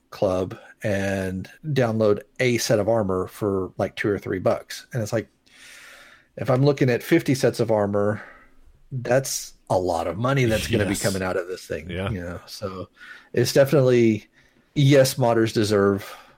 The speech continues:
Speaker 1: uh, money. I do agree with that.
Speaker 2: Yeah.
Speaker 1: But at the same time, they need to tone it down a little
Speaker 2: Yeah,
Speaker 1: bit
Speaker 2: yeah.
Speaker 1: with
Speaker 2: Maybe,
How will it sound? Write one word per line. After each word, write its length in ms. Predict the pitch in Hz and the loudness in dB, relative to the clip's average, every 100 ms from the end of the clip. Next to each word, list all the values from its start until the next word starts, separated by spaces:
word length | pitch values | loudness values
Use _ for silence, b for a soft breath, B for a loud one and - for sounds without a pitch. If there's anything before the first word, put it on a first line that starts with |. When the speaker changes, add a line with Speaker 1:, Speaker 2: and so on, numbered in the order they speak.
| B _ | B _
Speaker 1:
uh, 400 | 107 95 90 85 | -6 -6 -6 -4
money. 340 | 98 110 87 82 | -2 -2 -2 -4
I 100 | 101 | -4
do 300 | 90 104 95 | -2 -2 -2
agree 300 | 87 98 92 | -2 -4 -4
with 200 | 87 - | -4 -4
that. 340 | 95 82 67 156 | -4 -4 -8 -10
Speaker 2:
Yeah. 180 | 92 73 _ - | -10 -12 _ -8
Speaker 1:
But 240 | 131 98 | -2 -2
at 80 | 90 | -2
the 80 | 104 | -4
same 260 | 110 98 | -2 -2
time, 520 | 95 98 98 95 90 - | -2 -2 -2 -4 -6 -12
they 140 | 160 170 | -10 -8
need 160 | 160 | -8
to 40 | 151 | -10
tone 300 | - 147 127 | -8 -6 -6
it 80 | |
down 220 | 143 101 113 | -4 -4 -4
a 20 | |
little 180 | 120 135 | -2 0
Speaker 2:
Yeah, 120 | 113 | 0
Speaker 1:
bit 80 | - | 0
Speaker 2:
yeah. 80 | 95 | -2
Speaker 1:
with 120 | |
Speaker 2:
Maybe, 60 | 127 | 2